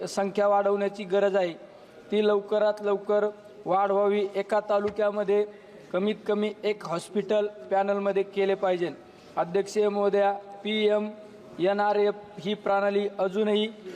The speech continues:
पोस्टाने केले जाते. कृपया ती ऑनलाइन करा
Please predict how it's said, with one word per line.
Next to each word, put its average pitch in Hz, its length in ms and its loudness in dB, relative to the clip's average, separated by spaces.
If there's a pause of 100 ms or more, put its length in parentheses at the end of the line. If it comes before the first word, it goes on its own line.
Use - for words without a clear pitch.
(240)
पोस्टाने 208 460 0
केले 208 320 0
जाते. 202 400 0 (800)
कृपया 202 420 2
ती 208 220 -8 (140)
ऑनलाइन 208 420 0
करा 196 280 2